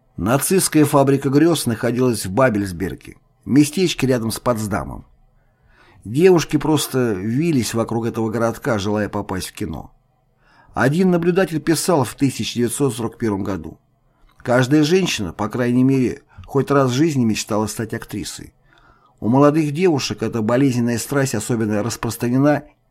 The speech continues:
и с ней бесполезно бороться". Политику Третьего Рейха в области кино можно охарактеризовать лозунгом "ласкать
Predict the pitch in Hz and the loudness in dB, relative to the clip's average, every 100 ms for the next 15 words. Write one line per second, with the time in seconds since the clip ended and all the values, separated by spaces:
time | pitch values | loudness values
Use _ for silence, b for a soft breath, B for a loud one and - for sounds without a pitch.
0 | _ 98 - 110 107 - 110 117 101 107 | _ -10 -4 -2 -2 -2 -2 -2 -2 -2
1 | 113 120 - - - _ _ _ _ _ | -2 -4 -8 -14 -20 _ _ _ _ _
2 | _ _ _ _ - 135 160 180 151 160 | _ _ _ _ -6 0 2 2 -2 -2
3 | 143 147 135 143 147 165 147 139 135 127 | 4 4 6 4 4 2 0 2 2 2
4 | 123 - 110 139 139 160 127 127 143 123 | -2 -4 -2 0 4 4 4 4 2 2
5 | 123 - 104 - 120 120 127 131 - 127 | -2 -4 -8 -8 -6 -2 0 -2 -2 0
6 | 160 156 147 143 131 127 98 123 123 - | 2 2 2 2 0 -2 0 0 0 -4
7 | 160 160 - | -6 -6 -10